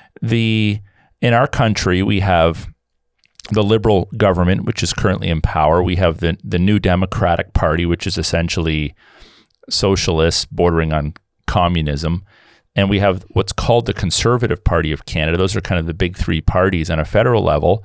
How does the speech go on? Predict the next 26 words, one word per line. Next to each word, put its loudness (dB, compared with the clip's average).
And 2
a, 2
a 2
lot 4
of -2
Christians 0
are 2
like, -2
"Oh, 0
we, 2
we 0
just 0
gotta 0
get -2
rid 2
of 0
the 2
Liberals 2
to -8
get -2
the 4
C 0
P -2
C 0
party 2
in -2